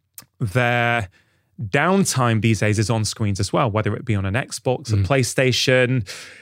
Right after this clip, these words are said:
Speaker 1: So therefore, if light exposure is cumulative and the more you have off it, the more impact it may have on your clock, it's gonna have an impact on your alertness, but it may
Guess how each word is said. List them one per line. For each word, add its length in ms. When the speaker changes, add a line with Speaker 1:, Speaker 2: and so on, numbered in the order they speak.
Speaker 1:
So 240
therefore, 800
if 300
light 320
exposure 460
is 180
cumulative 1040
and 220
the 60
more 440
you 200
have 260
off 260
it, 140
the 100
more 300
impact 640
it 120
may 240
have 200
on 160
your 200
clock, 600
it's 100
gonna 140
have 120
an 60
impact 320
on 100
your 100
alertness, 640
but 100
it 80
may 220